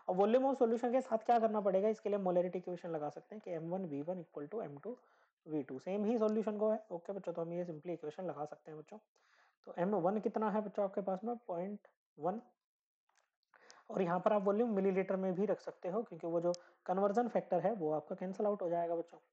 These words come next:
into hundred would be equal to M two, कितना है बच्चों आपका, zero point two into V टू मिलीलीटर में आएगी बच्चों।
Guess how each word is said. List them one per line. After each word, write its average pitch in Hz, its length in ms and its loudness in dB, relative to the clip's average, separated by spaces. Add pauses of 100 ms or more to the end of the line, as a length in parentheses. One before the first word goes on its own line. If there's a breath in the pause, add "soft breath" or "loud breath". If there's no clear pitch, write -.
(240)
into 156 360 -14 (680 soft breath)
hundred 156 360 -4 (240)
would 156 340 -6
be 190 140 0
equal 147 340 -6
to 202 80 -8 (100)
M 160 220 -6
two, 156 200 -4
कितना 170 220 -8
है 170 120 -4
बच्चों 214 220 -10 (600 soft breath)
आपका, 170 280 -10
zero 147 240 -2
point 156 240 -6
two 208 120 -2
into 160 260 -6 (100)
V 180 160 2
टू 196 140 2
मिलीलीटर 160 460 0
में 170 120 -4
आएगी 175 220 -2
बच्चों। 170 240 -6